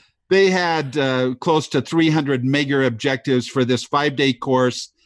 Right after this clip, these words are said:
that had fif-, fi-, you know, fifteen hundred slides, uh, a-, a-, across those five days.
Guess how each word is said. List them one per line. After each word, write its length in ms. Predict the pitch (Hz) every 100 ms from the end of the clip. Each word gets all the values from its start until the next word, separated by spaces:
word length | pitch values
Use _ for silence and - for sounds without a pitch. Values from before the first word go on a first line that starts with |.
| _ -
that 120 | 131
had 280 | 143 127 113
fif-, 180 | 180 175 _ _ - -
fi-, 140 | 160 -
you 120 | 151
know, 120 | 127
fifteen 440 | 120 175 165 170 151
hundred 300 | 151 143 123
slides, 640 | - 127 123 120 113 - _ _ _ _ -
uh, 320 | 131 123 123 -
a-, 240 | 110 131 131
a-, 280 | 127 123 127
across 400 | 123 - 143 135
those 220 | 147 131
five 340 | - 135 123 110
days. 480 | 120 117 117 117